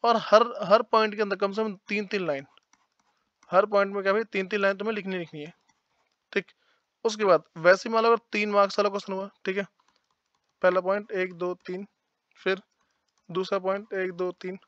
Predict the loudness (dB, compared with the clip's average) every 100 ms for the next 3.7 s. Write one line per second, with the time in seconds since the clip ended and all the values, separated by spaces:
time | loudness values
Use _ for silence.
0 | _ _ _ -6 -6 -6 _ _ _ _
1 | -4 -4 -2 -8 -8 -8 -10 -12 -20 _
2 | _ _ _ _ _ _ _ _ _ _
3 | _ -10 -10 -6 -8 -8 -16